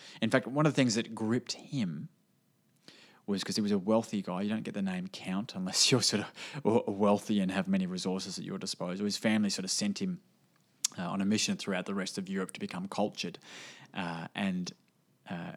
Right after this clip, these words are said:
early in his life. And w-, when he was on this mission, uh, to get cultured, uh, and sort of had all the, the vices of the world put at his disposal,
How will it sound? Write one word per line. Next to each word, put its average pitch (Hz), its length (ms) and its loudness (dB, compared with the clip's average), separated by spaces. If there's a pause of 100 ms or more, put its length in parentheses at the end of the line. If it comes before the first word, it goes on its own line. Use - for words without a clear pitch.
(160)
early 92 180 -4
in 85 60 -8
his 87 140 -6
life. 95 400 -6
And 110 200 2 (300)
w-, 110 180 0 (420)
when 113 220 4
he 107 80 6
was 98 180 4
on 107 240 4
this 101 240 4
mission, 104 540 4 (340)
uh, 95 160 2
to 104 140 -2
get 98 180 -4
cultured, - 580 -2 (200)
uh, 95 200 -4
and 104 160 -6
sort 98 120 -4
of 92 80 -6
had 92 120 -4
all 98 160 -2
the, 90 220 -6 (160)
the 110 80 0
vices 98 580 2
of 92 120 -4
the 95 100 -4
world 92 340 -4
put - 140 -6
at 90 80 -6
his 90 180 -6
disposal, 92 720 -6